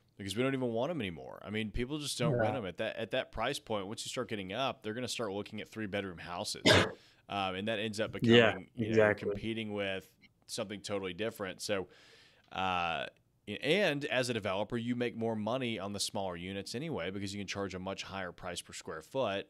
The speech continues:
Speaker 1: and it's overall still affordable on a monthly basis.
Speaker 2: Yeah, that, that's exactly what I was talking about. Like, there's no incentive for developers to do it because, you know, your price per square foot on a, on a one bed or a studio is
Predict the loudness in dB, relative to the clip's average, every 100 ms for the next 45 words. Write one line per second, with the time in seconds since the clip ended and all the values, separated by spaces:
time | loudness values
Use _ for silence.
0 | -10 -10 -8 -4 -2 0 -2 0 -2 0
1 | 0 -2 -4 0 0 0 -2 -2 -6 -8
2 | -10 -10 -12 -10 -10 -8 -10 -10 -12 _
3 | _ _ _ _ _ _ _ 6 10 12
4 | 10 8 8 8 8 6 6 6 6 6
5 | 6 6 6 6 6 6 2 2 0 0
6 | 4 6 6 4 2 2 0 0 0 4
7 | 4 4 0 0 0 4 6 4 2 -4
8 | 2 2 2 0 -6 -12 -20 -20 _ _
9 | _ _ _ _ _ 2 6 6 6 4
10 | 6 4 6 2 6 6 6 8 10 10
11 | 8 6 4 4 4 2 0 -12 _ 2
12 | 8 8 10 8 4 4 6 6 6 2
13 | -4